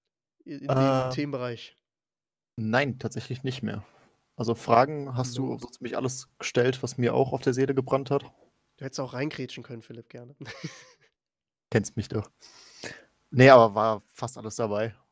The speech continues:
Speaker 2: Und ich fand's aber sau interessant. Und es ist auch grad als Informatikstudent immer ganz cool zu sehen, wenn andere Informatikstudenten mit sowas ein bisschen Erfolg haben und da coole eigene Sachen ausprobieren und das auch funktioniert.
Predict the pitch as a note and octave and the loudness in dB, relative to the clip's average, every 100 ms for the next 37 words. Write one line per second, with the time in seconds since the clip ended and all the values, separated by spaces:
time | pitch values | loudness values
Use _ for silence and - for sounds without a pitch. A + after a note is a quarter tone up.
0 | _ - B2 G#2 G2+ F#2+ G2 - B2 - | _ -8 -4 -4 -4 -8 -12 -14 -10 -6
1 | G#2+ G2 - A2 G#2 G2+ F#2+ G#2 A2 A2 | -4 -6 -4 0 0 0 0 0 0 -4
2 | A#2 - G#2+ A2 - - G#2 A#2+ A#2+ A2 | -8 -2 -2 -2 -6 -8 -8 0 2 2
3 | - A#2+ B2+ - A2+ G#2 - - A#2 A2 | 6 6 4 -2 -4 -2 -4 -8 -10 -2
4 | G#2+ A2 - A2 A2 G#2+ G#2+ G#2+ G#2 - | 0 0 -2 -4 -4 -4 -4 -4 -4 -6
5 | A#2 A2 G#2 A2 A2 G#2 G#2 A#2 A#2 A2+ | -6 -4 -4 -2 -2 -2 -4 -2 -2 -2
6 | G#2+ G#2 G#2+ A#2+ - A2+ A2 A2 A2+ G#2+ | -4 -6 -4 -6 -6 0 0 0 -6 -6
7 | G#2+ G#2+ - G#2+ A2+ A2 A#2+ A#2 A#2+ A2+ | -6 -6 -4 -4 -4 -8 -6 0 2 2
8 | A2+ A2+ G#2+ A2 G#2+ - G#2+ G#2+ - _ | 0 0 -2 -8 -8 -4 -2 -2 -4 _
9 | - C3 A2+ A2+ A#2 B2 B2+ B2 B2 - | 0 4 4 4 0 -2 -2 -2 -4 -4
10 | B2 A#2+ A#2+ A#2 A2 G#2 A2+ - - A2+ | -8 -2 0 0 -4 -6 -8 -10 -8 -4
11 | A#2 B2+ | -2 -2